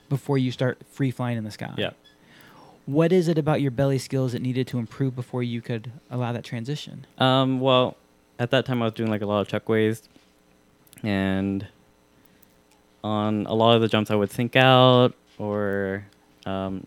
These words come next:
Speaker 2: not get there, or when I do get there, it's, like, a really hard dock. And so I want it to, like, fly a lot more smoother, have more control. If I sink out, I know that I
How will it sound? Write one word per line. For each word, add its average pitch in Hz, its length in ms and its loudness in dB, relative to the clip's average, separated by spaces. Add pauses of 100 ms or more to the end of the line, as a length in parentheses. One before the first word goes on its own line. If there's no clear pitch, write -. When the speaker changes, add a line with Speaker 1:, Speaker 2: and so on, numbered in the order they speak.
(120)
Speaker 2:
not 101 240 -2
get 98 160 -2
there, 98 380 -2
or 98 260 -2
when 98 180 -4
I 98 60 -4
do 98 160 -4
get 98 220 -4
there, 92 240 -2
it's, 87 240 -10
like, 92 100 -8
a 92 80 -8
really 90 240 -6
hard 92 260 -8
dock. 101 440 -4 (640)
And 98 300 -4
so 98 320 0
I - 140 -8 (1000)
want 104 200 -2
it - 100 -8
to, 101 100 -8
like, 95 220 -2 (140)
fly 101 260 -2
a 95 40 0
lot 95 300 -4
more 101 160 -4
smoother, 117 500 2
have 104 340 -2
more 101 200 -4
control. 98 420 0
If 98 140 -2
I 95 120 0
sink 98 300 -8
out, 92 320 0 (480)
I 98 60 -4
know 95 180 -2
that 90 220 -4
I 92 80 -8